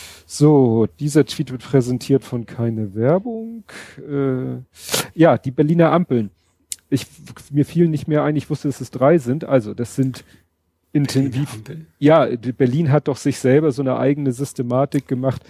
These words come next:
Speaker 1: wann sie
Speaker 2: Ach so, covid-Ampel, quasi eine
Speaker 1: covid.
Speaker 2: virtuelle Ampel.
Speaker 1: Genau.
Speaker 2: Quasi,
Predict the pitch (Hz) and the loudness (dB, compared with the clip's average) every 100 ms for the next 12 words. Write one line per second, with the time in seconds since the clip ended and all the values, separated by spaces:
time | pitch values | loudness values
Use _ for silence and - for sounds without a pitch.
0 | - _ 123 139 117 131 147 131 147 139 | -20 _ -2 -2 -2 0 2 2 0 -2
1 | 127 113 110 104 - 113 110 113 143 127 | -2 -2 0 -2 -2 -2 0 2 2 4
2 | 135 123 110 104 85 - _ 135 127 110 | 4 2 2 -2 -2 -6 _ 2 4 2
3 | - - - 98 87 | -2 -14 -12 -10 -10